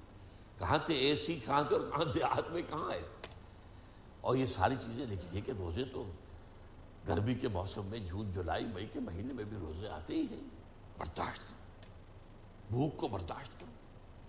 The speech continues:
کھانے کی چیزیں موجود ہیں لیکن نہیں کھاؤ، جائز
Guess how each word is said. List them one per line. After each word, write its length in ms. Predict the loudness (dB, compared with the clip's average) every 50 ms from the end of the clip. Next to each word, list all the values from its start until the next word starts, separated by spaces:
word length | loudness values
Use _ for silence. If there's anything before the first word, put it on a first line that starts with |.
| -16 -16 -16 -16 -16 -16 -16 -16 -14 -14 -16 -16 -16 -16 -16 -16 -16 -16 -14 -4
کھانے 260 | 6 8 10 10 10 10
کی 120 | 8 6 2
چیزیں 220 | 0 2 4 4 6
موجود 420 | 6 6 6 6 4 6 6 8
ہیں 200 | 10 10 10 10 8 4 0 -4 -8 -10 -12 -14 -14 -14 -14 -16 -16 -16 -16 -16 -16 -14 -14 -16 -16 -14 -10 -6
لیکن 200 | -4 2 8 8
نہیں 100 | 8 10
کھاؤ، 420 | 12 12 12 12 10 8 4 -2 -6 -10 -12 -12 -14 -14 -16 -16 -16 -16 -16 -16 -16 -16 -16 -16 -14 -14 -14 -14 -16 -16 -16 -16 -16 -16 -16 -14 0 10
جائز 300 | 12 12 12 12 12 12